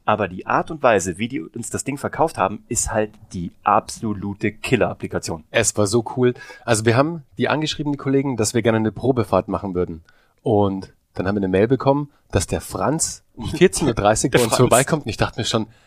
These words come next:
Speaker 1: Für eine
Speaker 2: ah,
Speaker 1: halbe
Speaker 2: okay,
Speaker 1: Stunde.
Speaker 2: das ist eine Company aus Belgien.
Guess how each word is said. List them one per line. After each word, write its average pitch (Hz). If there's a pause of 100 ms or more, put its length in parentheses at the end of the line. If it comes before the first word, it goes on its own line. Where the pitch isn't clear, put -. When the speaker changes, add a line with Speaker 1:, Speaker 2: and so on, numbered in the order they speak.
Speaker 1:
Für -
eine 147
Speaker 2:
ah, 143
Speaker 1:
halbe 214
Speaker 2:
okay, 135
Speaker 1:
Stunde. 202
Speaker 2:
das 107
ist -
eine 113
Company 131
aus 107
Belgien. 123